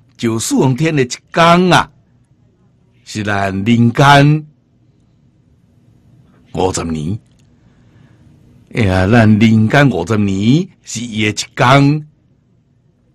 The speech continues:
也照一年三百六十五天，安尼来计算呢，伊的寿命是五百岁啊。可见，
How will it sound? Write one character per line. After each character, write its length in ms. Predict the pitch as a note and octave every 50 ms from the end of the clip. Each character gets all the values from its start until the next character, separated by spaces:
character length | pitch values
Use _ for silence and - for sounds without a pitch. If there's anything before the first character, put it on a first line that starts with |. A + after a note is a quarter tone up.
| _ _ _ _ _ _ _ _ _ _ _ _ _ _ _ _ _ _ _
也 180 | D#3+ F3 F#3 F3+
照 460 | - C4+ A#3+ G#3+ G3 F#3+ F3 F3 E3
一 300 | C#3 - - - D3+ C#3+
年 540 | C3+ C3+ C3+ C3 B2+ B2 B2+ D#3 G3+ G#3+ -
三 300 | - - - D#3+ D#3+ F3
百 140 | F3 G#3 F3+
六 120 | C#3 B2+ A#2+
十 60 | B2+
五 300 | G#2+ F#2+ F#2 F#2+ F#2+ F#2 -
天， 340 | D#3 D#3+ D#3+ D#3 E3 F3 - _ _ -
安 160 | C3+ E3 E3+
尼 80 | E3
来 120 | D3 C3 B2+
计 240 | B2 A#3+ A#3 F3 C#3+
算 340 | A#2 - B2+ G#2 G#2+ A2
呢， 100 | A#2 C#3+ E3+ D3+ - _ _ _ _ _ _ _ _ _ _ _ _ _ _ _ _ _ _ _ _ _ _ _ _ _
伊 100 | - G#2+ A2
的 220 | A2 G#2+ G#2 G#2
寿 300 | G2+ - - B2 G2 F2+ G2
命 220 | A2 A2 A2+ A2+
是 200 | A#2 - G2+ E2
五 420 | D#2 E2+ E2 D2 C2+ C2+ C2+ C2+ C#2
百 380 | - - D#3+ C#3+ B2+ G#2 G2 -
岁 220 | F#2+ F2 D2+ C#2+
啊。 100 | - _ _ _ _ _ _ _ _ _ _ _ _ _ _ _ _ _ _ _ _ _ _ _ _ _ _ _ _ _ _ _ _ _ _ _ _ _ _ _ _
可 120 | _ - C3+
见， 640 | A#2 - A2+ G#2 G2+ F#2+ F#2 F2+ E2+ F2 F2+ F2+